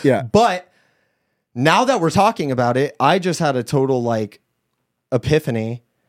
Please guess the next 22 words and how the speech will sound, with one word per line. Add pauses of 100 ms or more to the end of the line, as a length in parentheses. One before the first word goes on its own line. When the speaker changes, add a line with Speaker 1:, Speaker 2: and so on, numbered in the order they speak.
(420)
Speaker 2:
And
I'm
gonna
just
go
out
and
say,
how
do
we
not
know
that
the, (120)
um,
mascot
in
the
emergency
room
isn't